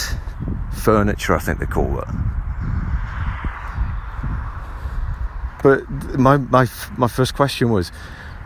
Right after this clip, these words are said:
why, why is the video so grainy? It's like two thousand twenty-two. The cheapest phone you can buy has probably got, like, a, an eight megapixel camera, which is good quality, right? But it looks like it's been recorded on a Nokia, I don't know, what, seventy,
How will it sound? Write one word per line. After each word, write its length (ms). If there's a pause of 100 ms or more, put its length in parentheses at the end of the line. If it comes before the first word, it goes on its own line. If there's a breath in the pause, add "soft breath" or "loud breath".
(220)
why, 400
why 320
is 160
the 80
video 380
so 160
grainy? 520 (880 loud breath)
It's 140
like 160
two 180
thousand 380
twenty-two. 500
The 80
cheapest 420
phone 220
you 80
can 160
buy 280
has 120
probably 300
got, 240
like, 240
a, 180
an 80
eight 160
megapixel 600
camera, 400 (960 loud breath)
which 200
is 80
good 220
quality, 380
right? 260 (960 loud breath)
But 100
it 80
looks 200
like 120
it's 80
been 140
recorded 480
on 100
a 80
Nokia, 800 (840 loud breath)
I 100
don't 100
know, 120
what, 280
seventy, 340